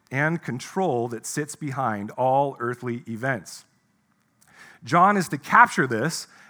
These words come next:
and to take it back to the people of God so that they might see God's plan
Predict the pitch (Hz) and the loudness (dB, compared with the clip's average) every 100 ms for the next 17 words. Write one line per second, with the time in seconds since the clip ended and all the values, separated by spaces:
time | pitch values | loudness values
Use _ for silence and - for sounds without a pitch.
0 | - 127 131 180 196 196 135 160 156 175 | -8 -6 -4 -2 0 -2 2 6 6 4
1 | 143 135 - 180 185 165 120 113 110 143 | -2 -6 -2 -2 0 -2 2 2 4 2
2 | - 135 127 131 143 156 190 - 180 175 | 0 -2 -2 0 2 2 0 -6 -2 -2
3 | 139 139 131 127 - 170 175 214 254 | 2 4 4 0 -4 -2 0 -2 -6